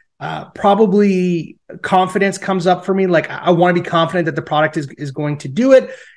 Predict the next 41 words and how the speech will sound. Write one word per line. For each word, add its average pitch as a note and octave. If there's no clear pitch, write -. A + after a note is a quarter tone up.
And E3
if E3
I -
recognize G3
a F#3+
brand A3
and F#3
it's D3+
the D#3+
right F3+
price A#3
and E3+
everything's F#3+
coming F3+
together G3+
and E3+
I D3+
can D#3
get E3+
it D#3
today, G#3+
I'm E3
pretty F3
confident, E3+
uh, C#3
that C3
I D#3
wanna D#3
do E3
that. F3+
Security, A3
'cause -
I F3+
wanna E3+
take F3
care F#3+
of D#3+
my D3+
family, G3+
make D#3
sure, E3